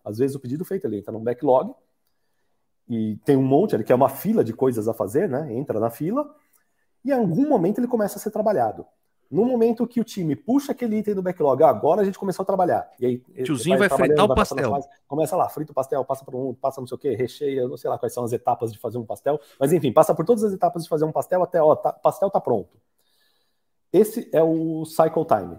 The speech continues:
Speaker 1: tá? O tempo do ciclo de execução. Então, são duas métricas de produtividade que a gente usa bastante no Kanban, pra você, mesma coisa da velocity, tá?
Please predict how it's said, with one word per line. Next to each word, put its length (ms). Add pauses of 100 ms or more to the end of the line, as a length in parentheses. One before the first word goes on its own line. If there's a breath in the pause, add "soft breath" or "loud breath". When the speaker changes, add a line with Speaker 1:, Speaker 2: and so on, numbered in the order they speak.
Speaker 1:
tá? 100
O 40
tempo 320
do 120
ciclo 680
de 80
execução. 480 (420)
Então, 180
são 140
duas 240
métricas 580
de 160
produtividade 680
que 60
a 40
gente 200
usa 100
bastante 340
no 80
Kanban, 360 (580)
pra 140
você, 280 (380)
mesma 380
coisa 200
da 80
velocity, 480
tá? 240